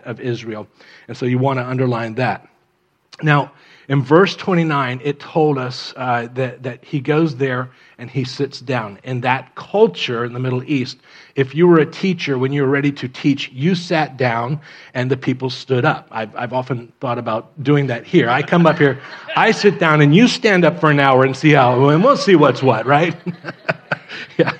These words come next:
Of course, there'd only be, like, two people next week, my wife and one of my kids maybe. But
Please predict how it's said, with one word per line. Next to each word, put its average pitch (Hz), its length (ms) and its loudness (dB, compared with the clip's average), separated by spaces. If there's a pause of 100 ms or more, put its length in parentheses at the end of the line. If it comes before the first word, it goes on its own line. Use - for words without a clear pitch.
(440)
Of 139 100 0
course, 147 180 0
there'd 151 140 4
only 151 140 6
be, 143 60 4
like, 127 140 0
two 160 120 2
people 147 260 2
next 135 340 -2
week, 123 200 0
my 127 100 -2
wife 131 360 2
and 120 260 -6
one 135 120 -2
of 127 60 -2
my 117 100 -6
kids 131 320 2
maybe. 127 260 2
But 131 220 0